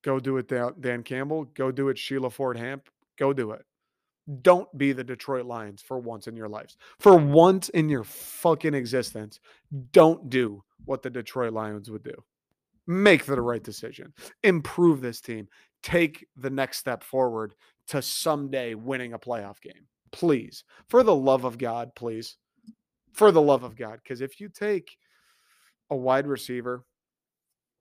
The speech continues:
if you take Sauce Gardner, I'm gonna hang myself from the bathroom. <laughs> I'm gonna sit in my car in a closed garage. I'm going to do it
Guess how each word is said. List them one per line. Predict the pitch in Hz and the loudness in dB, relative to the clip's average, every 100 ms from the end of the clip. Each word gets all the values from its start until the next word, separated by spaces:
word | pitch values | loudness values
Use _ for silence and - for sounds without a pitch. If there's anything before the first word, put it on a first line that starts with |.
| _ _ | _ _
if | 123 - | -20 -10
you | 139 | -10
take | - 180 190 | -4 -2 -2
Sauce | - - 135 131 - | -2 -4 -2 -2 -4
Gardner, | 131 120 123 131 135 131 _ _ _ _ _ - | -6 -4 -4 -6 -12 -14 _ _ _ _ _ -10
I'm | 151 143 | -8 0
gonna | 202 185 | 2 2
hang | 131 143 135 | -2 -4 -6
myself | 127 113 - 127 123 | -8 -12 -8 -8 -6
from | - 127 | -8 -10
the | 120 | -6
bathroom. | 120 123 113 - - - _ _ _ | -2 -2 -2 -12 -20 -20 _ _ _
<laughs> | - - 202 - - - - - - - - | -18 -4 -4 -4 -8 -10 -12 -18 -20 -20 -4
I'm | 190 175 156 | -4 -4 0
gonna | 190 185 165 147 - _ | 0 2 0 -2 -8 _
sit | - - 190 | -10 -4 0
in | 165 147 | 0 0
my | 135 | -4
car | 127 147 135 113 107 - - | -2 0 0 -2 -8 -16 -8
in | 143 | -6
a | 139 | -4
closed | 147 143 120 | -2 -2 -4
garage. | 131 120 120 - - - _ _ _ _ _ _ _ _ _ _ _ _ _ | -8 -6 -6 -6 -18 -20 _ _ _ _ _ _ _ _ _ _ _ _ _
I'm | 139 147 | -10 0
going | 190 208 139 | 2 2 0
to | 123 | -2
do | 135 135 | 2 2
it | - | 0